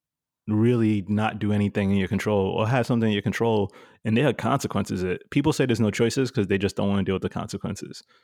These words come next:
So, like, you're unhappy in your relationship, you're unhappy with your job, like, you're tired of your sex life, <laughs> you're,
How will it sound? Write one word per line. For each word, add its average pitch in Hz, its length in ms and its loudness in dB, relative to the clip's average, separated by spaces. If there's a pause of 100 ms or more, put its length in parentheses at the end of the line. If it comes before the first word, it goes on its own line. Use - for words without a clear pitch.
(140)
So, 104 220 0
like, 95 200 0
you're 104 180 0
unhappy 104 340 0
in 98 40 0
your 90 80 0
relationship, 107 600 0
you're 104 120 0
unhappy 95 300 -2
with 92 140 -2
your 90 80 -4
job, 101 500 0 (380)
like, 90 400 -4 (520)
you're 98 200 -8 (100)
tired 104 320 2
of 95 80 0
your 90 80 -2
sex - 320 -2
life, 107 440 0
<laughs> - 20 -12
you're, 107 180 -2